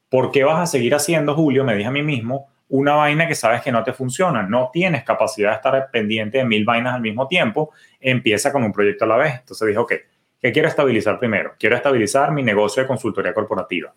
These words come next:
Pum, estabilicé el negocio de consultoría corporativa. "Julio, ¿qué quieres hacer ahora?". Bueno, lo otro que me da plata a mí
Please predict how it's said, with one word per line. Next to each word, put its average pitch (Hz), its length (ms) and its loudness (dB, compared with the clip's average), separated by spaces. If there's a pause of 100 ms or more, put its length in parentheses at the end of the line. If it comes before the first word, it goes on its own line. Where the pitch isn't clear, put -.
(100)
Pum, 104 340 2
estabilicé 98 540 -2
el 95 60 -4
negocio 107 280 0
de - 40 -12
consultoría 95 360 -6
corporativa. 90 560 -6 (460)
"Julio, 147 240 2
¿qué 139 80 4
quieres 156 180 2
hacer 127 220 2
ahora?". 113 300 4
Bueno, 87 260 -2
lo 78 120 -8
otro 104 160 -8
que 127 80 -6
me 107 80 0
da 90 120 0
plata 113 240 2
a - 20 0
mí 170 260 -2